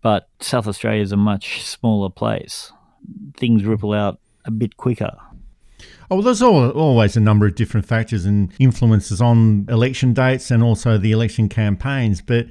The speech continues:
Speaker 2: I was scratching my head during the week trying to think of all the different things that Scott Morrison could run on during the next election campaign. It's just that there's not really much there. There's, he can't really talk about the economy because the economy is not really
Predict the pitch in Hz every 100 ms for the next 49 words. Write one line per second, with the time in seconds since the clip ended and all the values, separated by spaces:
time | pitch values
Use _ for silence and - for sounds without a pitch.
0 | - 185 240 233 202 175 147 123 117 120
1 | 98 120 107 107 123 123 127 113 104 113
2 | 104 107 104 92 107 110 95 113 101 107
3 | - - 113 107 107 - 107 113 92 104
4 | 117 98 92 113 101 98 98 98 - -
5 | - 110 131 - 165 - 107 87 104 107
6 | 135 - 208 - 226 165 156 - 175 165
7 | 160 156 156 143 - 143 160 117 - 71
8 | 113 - 135 113 110 98 110 98 104 104
9 | 95 90 - 113 151 165 120 - 101 87
10 | 107 95 - 110 107 101 92 95 101 110
11 | 101 95 95 87